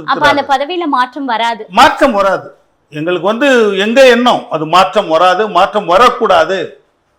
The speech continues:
Speaker 2: அண்ணாமலை தலைவர் இருந்தா ஒரு நேர்மையாக, உண்மையாக ஆட்சி நடக்கும். ஒரு ஊழலை எதிர்க்கக்கூடிய தலைவர்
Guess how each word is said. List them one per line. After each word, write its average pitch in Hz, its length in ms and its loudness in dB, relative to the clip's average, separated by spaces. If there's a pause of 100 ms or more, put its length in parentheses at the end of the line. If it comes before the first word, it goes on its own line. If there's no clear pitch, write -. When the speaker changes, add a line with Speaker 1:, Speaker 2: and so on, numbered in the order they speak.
(260)
Speaker 2:
அண்ணாமலை 247 500 4
தலைவர் 196 300 2
இருந்தா 196 300 4
ஒரு 170 180 -4
நேர்மையாக, 180 640 0
உண்மையாக 214 540 2
ஆட்சி 170 320 0
நடக்கும். 143 520 -8 (1300)
ஒரு 175 180 -4
ஊழலை 226 580 4
எதிர்க்கக்கூடிய 226 760 0
தலைவர் 175 600 0